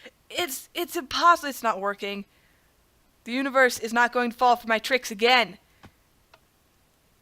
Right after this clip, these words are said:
It knows that it can make me suffer, and it's going to enjoy every minute of it. I, I am torn, though. Which, which one should I blow up?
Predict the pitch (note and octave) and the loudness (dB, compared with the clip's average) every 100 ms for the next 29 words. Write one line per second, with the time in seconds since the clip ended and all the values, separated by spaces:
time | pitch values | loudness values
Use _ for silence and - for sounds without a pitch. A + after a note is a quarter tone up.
0 | _ - G#3 A3 A#3+ C4+ C4+ A#3+ A3+ A3+ | _ -10 -8 -2 4 6 4 2 -2 -2
1 | A#3 A#3+ A#3 A#3+ A#3+ - B3 A#3+ A#3+ G#3+ | -2 -2 -2 -2 -6 2 2 4 0 -2
2 | G#3+ - A#3 A#3 B3 A3+ G#3+ A#3 A#3 A3+ | -4 -4 -2 -2 -6 -6 -4 0 0 0
3 | A3+ A#3 A#3+ A3 A3+ G#3+ G#3+ G3+ F#3+ - | -2 -2 -2 -4 -2 0 0 0 -6 -12
4 | - _ _ _ _ _ _ _ _ _ | -20 _ _ _ _ _ _ _ _ _
5 | _ _ - A#3 A#3+ C4 F4 E4 E4 F4+ | _ _ -8 -6 0 2 2 0 2 2
6 | C4 G3 B3 - G#3 B3 - E4 D#4+ D4+ | 2 -2 -2 -4 -6 -8 -6 0 0 0
7 | D#4 C#4+ A#3+ C#4+ C#4+ F4+ G#3+ | 0 0 2 2 4 4 4